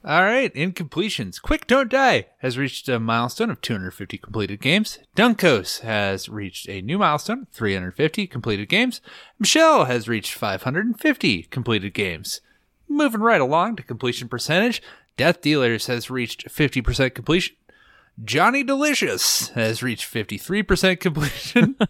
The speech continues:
<laughs> Love you, Johnny. You my boy. Matt Cam oh nine has reached fifty-six percent completion. Northern Last has also done fifty-six percent completion.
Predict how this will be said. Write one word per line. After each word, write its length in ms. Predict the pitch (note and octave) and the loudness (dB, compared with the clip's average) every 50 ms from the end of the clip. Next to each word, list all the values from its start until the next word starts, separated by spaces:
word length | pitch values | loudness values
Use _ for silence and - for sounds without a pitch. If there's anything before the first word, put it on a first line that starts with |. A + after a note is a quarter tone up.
| - - - | -2 -10 -18
<laughs> 260 | - - - _ _ | -18 -18 -20 _ _
Love 300 | - - A3 B3+ B3 G#3 | -6 0 2 2 2 2
you, 100 | F#3+ D3+ | 2 0
Johnny. 640 | A#2+ - - D#3 D#3 D#3+ E3+ G3 A3 B3 D#4 C4 - - | 0 0 0 2 4 4 4 4 4 0 0 -4 -10 -12
You 180 | G3+ F#3+ G#3 | -6 -6 -2
my 100 | F#3 F#3 | 0 0
boy. 460 | E3 C3 D#3 G3 C4 A#3+ D3+ F#2 F2 - _ - - - - - _ _ _ - | 0 4 6 6 6 6 6 4 0 -6 _ -20 -20 -20 -20 -20 _ _ _ -2
Matt 280 | C#3+ F3+ G#3+ A3 A3 - | 2 2 2 2 2 -2
Cam 300 | - G#3+ G#3 G3+ G3 F#3 | 0 2 2 2 2 2
oh 80 | G3+ G#3 | 0 0
nine 300 | G3+ F#3 G#3+ A#3 A3 E3+ C#3 | 2 2 0 2 0 0 -2
has 160 | C3+ B2+ B2+ | -2 -4 -4
reached 240 | C3+ C3 B2 - - | -4 -4 -4 -4 -4
fifty-six 580 | - E3 D#3 - D#3+ C#3+ - - E3 D#3 - | -2 -2 -2 -2 -4 -4 -2 -2 -4 -4 -4
percent 400 | - - D3+ - - D#3+ D3 - - | -4 -4 -4 0 2 0 0 0 -2
completion. 480 | - C#3 - D3+ E3+ F3 - - A#3+ - _ - | -6 -4 0 2 2 2 2 -2 -6 -8 _ -6
Northern 300 | - G#2+ G#2+ G2+ G2+ G2+ | -4 -2 -2 -2 -2 -4
Last 320 | G2+ G2+ A#2+ D3 E3 - - | -2 0 0 0 0 -2 -6
has 360 | A#2 - F#2 F2+ F2+ - - - | -10 -8 -6 -8 -8 -10 -12 -6
also 280 | - C3+ F#3 - - B3+ | 0 0 0 0 0 -4
done 340 | E3 A2+ G2+ F#2+ F2+ F2 - _ | -2 -2 -2 -2 -2 -6 -10 _
fifty-six 480 | - A2 G2 - G#2 - - G#2+ - | -6 -6 -6 -6 -8 -8 -8 -8 -8
percent 340 | - - A2+ - B2 A2 - | -8 -8 -4 -4 -4 -4 -6
completion. 460 | - - - B2 B2 - A3+ A3 - | -8 -4 -2 0 0 0 -2 -2 -4